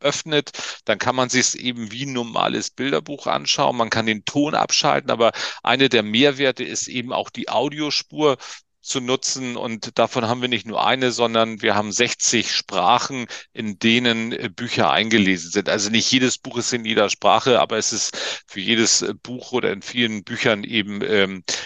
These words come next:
sichergestellt, dass mehrere Dutzend Bücher eben auch eingesprochen sind. Also da kann man dem Kind,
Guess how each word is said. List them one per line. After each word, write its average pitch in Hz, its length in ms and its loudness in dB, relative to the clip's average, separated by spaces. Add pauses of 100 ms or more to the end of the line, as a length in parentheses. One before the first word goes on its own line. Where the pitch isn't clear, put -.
(120)
sichergestellt, 104 800 2
dass - 180 0
mehrere 104 400 -2
Dutzend - 440 -2
Bücher 98 300 -2
eben 87 240 -4
auch 82 140 2
eingesprochen - 800 -4
sind. 85 260 -16
Also 90 180 -6
da 101 120 2
kann 113 180 0
man 113 140 4
dem 101 180 0
Kind, 135 320 0